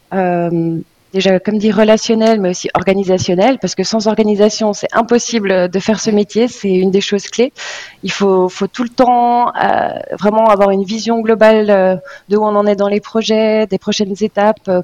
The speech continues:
pour vraiment ne rien oublier. C'est aussi l'account qui est le garant un petit peu de la qualité, du respect des délais, du budget,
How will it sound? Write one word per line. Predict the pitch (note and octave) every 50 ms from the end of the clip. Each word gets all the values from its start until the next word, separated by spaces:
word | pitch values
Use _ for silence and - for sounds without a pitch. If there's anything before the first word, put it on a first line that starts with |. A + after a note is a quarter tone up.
| _ -
pour | F3 E3+ F#3 F3+ F3 D#3 -
vraiment | E3 F#3 G3 G#3 G#3
ne | G#3 G3+
rien | F#3+ F#3 G#3 G#3
oublier. | G#3 F3 F#3+ F#3+ A3+ C#4+ D4
C'est | - G#3+
aussi | F#3+ - G3+
l'account | F3+ F3+ F3+ - A3 A3
qui | G#3+ - - G3+
est | F#3
le | F3+ E3+
garant | E3+ F#3+ G3+ G3 G#3+ A3 A3
un | - - - - - - - - - -
petit | - G3
peu | - A3+
de | F3+ F#3+
la | G3 F#3+
qualité, | - G3 F#3+ G3 G3 _ - A3+ A3+ A3+ A3+ A3 A3
du | F3+ G3
respect | F#3+ F3+ F#3+ - - G3+ G3+
des | F#3 F#3+
délais, | F3 F#3+ F#3+ G3 G3+ G3+
du | F#3+ F3+
budget, | F3 E3+ G3 F3+ - - G#3 G#3+ G#3+ A3 G#3+ -